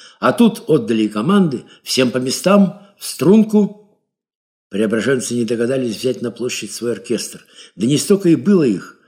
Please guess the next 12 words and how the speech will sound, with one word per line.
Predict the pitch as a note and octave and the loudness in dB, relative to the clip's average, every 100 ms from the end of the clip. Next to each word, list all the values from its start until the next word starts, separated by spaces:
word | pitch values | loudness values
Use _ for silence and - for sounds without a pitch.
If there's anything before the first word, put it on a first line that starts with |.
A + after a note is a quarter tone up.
| _ - | _ -18
с | - | -10
тем | - G#2+ | -4 -2
большей | F2+ B2 - G#2+ | 0 -2 -2 -6
жадной | E2+ A2+ F#2 G2 | -4 -4 -2 -2
надеждой | F#2+ E3 D#3+ C#3+ C3 - - - | -2 -2 -4 -6 -10 -12 -20 -6
разинулись | A#2 G#2+ C3 B2 A2+ G#2+ | -2 0 0 0 -2 -4
они | G#2+ G#2 | -6 -4
на | G2+ | -6
приближающуюся | - F#2+ G2 F2+ G2 F2 - E2 F#2 | -6 -4 -2 -2 -2 -4 -10 -12 -12
музыку. | D2+ D#2 D#2+ - - _ _ _ _ _ | -14 -16 -20 -20 -20 _ _ _ _ _
А | F#2 | -10
павловцы, | - - A#2 G#2+ G2+ - - | -6 -2 0 0 -4 -8 -16